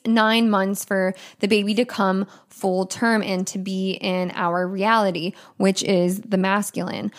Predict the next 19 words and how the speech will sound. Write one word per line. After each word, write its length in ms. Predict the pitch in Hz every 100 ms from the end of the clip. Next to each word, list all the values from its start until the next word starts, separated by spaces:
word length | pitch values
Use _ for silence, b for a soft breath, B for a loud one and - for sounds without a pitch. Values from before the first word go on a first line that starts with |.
| B B
our 380 | 190 180 185 180
conscious 440 | 180 185 202 214 208
mind 420 | 185 180 185 190
seeing 680 | - - 233 247 196 185 190 -
our 640 | - 180 170 170 175 175 -
manifestation. 1120 | - 180 175 190 185 - 175 185 - - - 214 B B B B -
And 460 | 196 190 185 185 - _ _ _ _ _ _ _ _ - - -
it 200 | 240 -
takes 400 | - 226 - -
time. 560 | - 240 277 220 208
This 420 | - 202 208 226 -
metaphor 440 | 226 226 262 226 202
is 120 | 202
basically 400 | 208 190 202 202
that, 320 | 196 180 -
you 160 | 208 202
know, 140 | 185
it 180 | 180 190
does 340 | 196 196 196